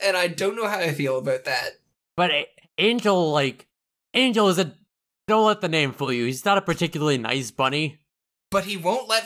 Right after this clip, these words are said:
Speaker 1: Fluttershy lie to people.
Speaker 2: Yeah.
Speaker 1: That's a, it's a weird relationship they have.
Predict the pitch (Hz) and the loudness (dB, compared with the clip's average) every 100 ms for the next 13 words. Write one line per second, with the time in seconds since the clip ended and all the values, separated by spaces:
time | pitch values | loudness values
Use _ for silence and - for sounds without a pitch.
0 | - 185 180 - 180 139 127 143 147 135 | -2 0 0 0 0 -2 -2 -2 0 -2
1 | - 131 139 143 196 - _ _ _ _ | -6 -8 -6 -6 -6 -8 _ _ _ _
2 | _ _ _ _ _ _ _ 208 196 123 | _ _ _ _ _ _ _ 0 2 2
3 | 117 117 - _ _ - 127 175 269 285 | 0 -4 -18 _ _ -10 -6 -4 -4 -4
4 | 339 190 147 131 123 120 139 - - - | -4 -2 -2 -2 -4 -4 -4 -6 -8 -6
5 | 110 113 110 110 | -6 -4 -6 -10